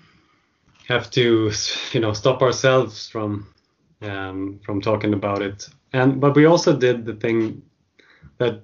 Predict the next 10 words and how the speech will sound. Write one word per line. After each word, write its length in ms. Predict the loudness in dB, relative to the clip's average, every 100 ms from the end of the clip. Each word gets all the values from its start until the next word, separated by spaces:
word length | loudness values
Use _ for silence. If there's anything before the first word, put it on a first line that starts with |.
| -10
we 160 | 2 4
might 300 | 6 6 4
have 120 | 2
done 300 | -2 -6 -4
anyway, 320 | -4 -6 -6
I 80 | -8
guess, 340 | -8 -10 -12 -16
but 420 | -6 -6 -6 -20 _ _ _ _ _ -8
we 180 | -2 0
were 400 | 0 0 -4